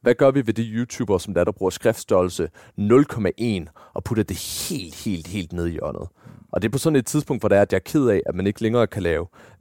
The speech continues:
øh, <laughs> anonyme anmeldelser til forbrugerombudsmanden. Hvis det er, at jeg laver en anmeldelse til forbrugerombudsmanden, så putter jeg mit navn på den anmeldelse. Og hvis det er, at de tager fat i den pågældende influencer,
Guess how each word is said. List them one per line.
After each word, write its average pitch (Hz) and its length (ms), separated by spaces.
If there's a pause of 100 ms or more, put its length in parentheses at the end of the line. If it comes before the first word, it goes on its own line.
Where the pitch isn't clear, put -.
øh, 82 300 (500)
<laughs> - 500
anonyme 143 640
anmeldelser 113 640 (260)
til 143 120
forbrugerombudsmanden. 92 1040 (440)
Hvis 107 160
det 123 120
er, 127 80
at 139 80
jeg 151 100
laver 127 360 (120)
en 104 120
anmeldelse 110 380
til 92 140
forbrugerombudsmanden, 87 800 (220)
så - 120
putter 131 300
jeg 113 160
mit 113 120
navn 107 280
på - 60
den 87 160
anmeldelse. 87 520 (240)
Og - 80
hvis 85 120
det - 80
er, 92 40
at 107 80
de 123 80
tager 107 200
fat 123 180
i 123 40
den 101 120
pågældende 98 440
influencer, 120 580